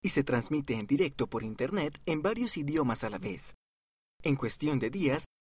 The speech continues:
el texto se publica en línea en varios idiomas y se envía una versión impresa a todo el mundo.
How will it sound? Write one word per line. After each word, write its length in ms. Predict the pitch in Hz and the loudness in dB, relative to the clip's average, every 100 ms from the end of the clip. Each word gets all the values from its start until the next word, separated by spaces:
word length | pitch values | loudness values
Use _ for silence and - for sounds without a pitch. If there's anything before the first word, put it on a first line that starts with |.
| - | -6
el 140 | 151 | -2
texto 280 | 247 - 247 | 0 0 0
se 140 | 190 | 0
publica 440 | - 147 139 127 113 | -4 2 2 4 0
en 120 | 123 | 0
línea 360 | 175 120 123 - | 0 0 0 0
en 160 | 131 | -2
varios 340 | 123 110 113 - | 0 -2 -4 -4
idiomas 460 | 117 175 170 101 - _ _ | -2 -2 -2 -6 -12 _ _
y 80 | - | -2
se 140 | - 208 | 0 0
envía 260 | 202 247 | 0 -2
una 140 | 240 185 | 0 0
versión 360 | 131 127 123 | 0 0 -2
impresa 460 | 117 190 156 151 160 | -2 0 0 0 -2
a 120 | 123 | -4
todo 320 | 131 147 131 | 2 4 4
el 80 | 113 | 2
mundo. 400 | 113 113 104 101 | 2 -2 -6 -10